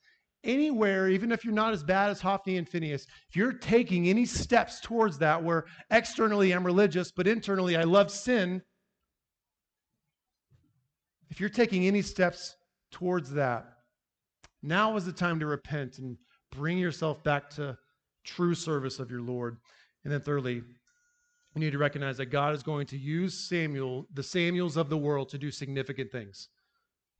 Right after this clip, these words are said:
He's not gonna use the Hophni and Phineas-, Phineases. He's not gonna use immoral, unholy people.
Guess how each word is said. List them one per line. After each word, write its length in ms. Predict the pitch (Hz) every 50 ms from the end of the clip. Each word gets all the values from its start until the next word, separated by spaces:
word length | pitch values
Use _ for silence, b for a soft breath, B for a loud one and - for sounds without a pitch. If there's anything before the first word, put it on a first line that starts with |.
| _ _ _ _ _ _ _ _ _ _ _
He's 200 | - 180 165 147
not 240 | 175 180 185 202 185
gonna 100 | 196 185
use 240 | 185 175 180 170 151
the 80 | 165
Hophni 360 | 147 156 156 147 - 156 156
and 60 | 143 127
Phineas-, 320 | 143 135 127 117 - - _ _
Phineases. 520 | - 139 120 113 107 - - - - - B B B B B
He's 160 | 180 180 165
not 240 | 185 196 220 240 214
gonna 120 | 226 214
use 400 | 202 180 175 180 175 175 175 170 -
immoral, 560 | - 170 185 202 190 185 180 175 170 165 165 - -
unholy 400 | 151 160 151 147 151 147 143 139
people. 400 | 123 139 131 - - 104 95 _